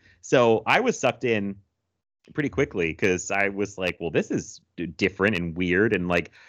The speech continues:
it's so weird to get, like, not weird, but it's so interesting to get Maggie Cheung to play herself in a French movie when she's a Hong Kong actress, which is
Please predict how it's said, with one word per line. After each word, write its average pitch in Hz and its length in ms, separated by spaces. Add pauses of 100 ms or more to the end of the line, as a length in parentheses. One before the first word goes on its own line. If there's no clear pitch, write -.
(160)
it's 101 180
so 117 160
weird 104 380
to - 100
get, 98 220 (360)
like, 90 260 (120)
not 127 180
weird, 98 260
but 101 100
it's 92 80
so 139 80
interesting 117 220
to 104 60
get - 60
Maggie 98 260
Cheung 98 420
to 87 360 (300)
play 104 180
herself 92 540
in 90 100
a 82 340 (200)
French 98 380
movie 101 280
when 90 80
she's 87 160
a 87 60
Hong 92 160
Kong 85 200
actress, 110 420
which 95 160
is 85 260